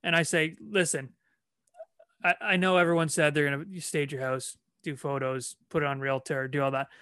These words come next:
Everyone's gonna do that. I'm gonna do that as well." But, like, A, I'm gonna try and relate to them. And B, I have built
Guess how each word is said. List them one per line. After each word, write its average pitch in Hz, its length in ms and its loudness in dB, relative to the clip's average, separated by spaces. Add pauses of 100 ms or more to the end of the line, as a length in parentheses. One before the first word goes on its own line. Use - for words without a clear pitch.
(680)
Everyone's 175 360 6
gonna 147 140 6
do 139 160 6
that. 131 120 4
I'm 139 140 2
gonna 147 140 2
do 143 140 4
that 135 140 4
as 131 140 0
well." 131 260 0 (360)
But, 156 120 0
like, 139 320 0 (920)
A, 196 140 8
I'm 185 100 4
gonna 165 160 4
try 165 160 4
and 147 100 4
relate 147 300 2
to - 80 -6
them. 139 240 -2 (280)
And 160 200 2
B, 196 240 6
I 147 100 4
have 156 240 2 (440)
built 180 300 4